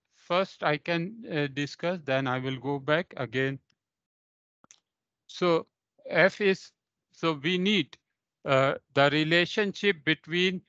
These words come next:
force and deformation, right? So when we need a relationship between force and deformation, so we have some constant because some equation,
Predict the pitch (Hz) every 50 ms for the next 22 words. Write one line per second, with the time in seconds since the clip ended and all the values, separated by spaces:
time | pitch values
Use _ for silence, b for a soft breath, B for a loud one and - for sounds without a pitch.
0 | _ _ _ _ _ - 160 160 170 180 196 214 208 - - _ _ _ _ -
1 | 170 156 160 160 151 139 156 147 - - 165 147 151 147 147 143 139 135 123 -
2 | - 147 113 98 90 _ _ _ _ _ _ - 160 190 226 214 _ _ _ _
3 | _ _ _ - - - 175 170 165 160 - - 185 127 147 165 180 196 202 190
4 | 180 185 180 170 170 180 202 190 180 - 175 160 156 147 156 160 147 151 151 147
5 | - - 175 160 156 - - 180 190 170 143 135 151 - _ - 151 165 170 165
6 | 151 - - 165 160 160 175 208 208 - - _ _ _ _ _ - - 156 147
7 | 151 151 151 139 147 139 - - 156 151 147 147 147 147 147 151 143 - - 180
8 | 202 220 220 202 _ _ _ _ _ _ _ _ - - 185 185 180 185 185 -
9 | _ _ _ _ - 156 180 190 - - 160 - 170 170 180 202 - _ _ _
10 | _ _ - - - 160 156 170 151 - - - 156 160 156 - - - - 185
11 | 147 120 113 123 131 - - 151 147 - - - 160 156 - 131 143 143 _ -
12 | 139 139 135 127 - - 165 131 107 101